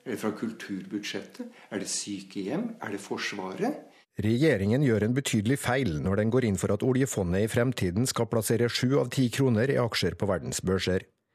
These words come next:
Speaker 2: Det mener professor Knut Anton Mork, som ledet utvalget som ga regjeringen råd om aksjeandelen.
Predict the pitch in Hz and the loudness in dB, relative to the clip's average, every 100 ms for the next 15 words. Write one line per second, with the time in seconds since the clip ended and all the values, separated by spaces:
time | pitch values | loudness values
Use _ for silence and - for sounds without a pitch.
0 | _ _ _ _ - 101 107 107 107 107 | _ _ _ _ -4 0 2 2 2 0
1 | 107 110 113 104 117 104 110 107 107 107 | 0 2 2 0 0 2 2 2 2 2
2 | 110 - - - 120 113 131 107 104 143 | 0 -6 -8 0 2 4 4 2 0 0
3 | 143 104 85 90 98 113 110 113 113 113 | 0 0 0 0 0 0 2 2 2 2
4 | 85 95 101 98 127 117 117 104 82 73 | 2 2 2 2 2 2 0 0 -2 -2
5 | 67 67 | -4 -6